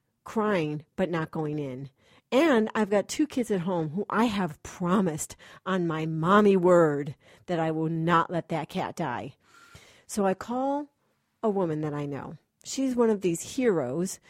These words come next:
that goes out and takes care of the feral colonies. And I had met her,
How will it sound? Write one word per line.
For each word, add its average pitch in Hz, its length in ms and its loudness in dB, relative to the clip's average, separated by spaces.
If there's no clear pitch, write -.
that 180 180 0
goes 185 240 2
out 165 280 0
and 170 220 -2
takes 185 280 -4
care 180 440 -2
of 165 360 -2
the 180 140 -4
feral 143 340 -4
colonies. 143 720 -10
And 202 120 4
I 196 40 6
had 190 180 0
met 185 240 2
her, 160 360 -2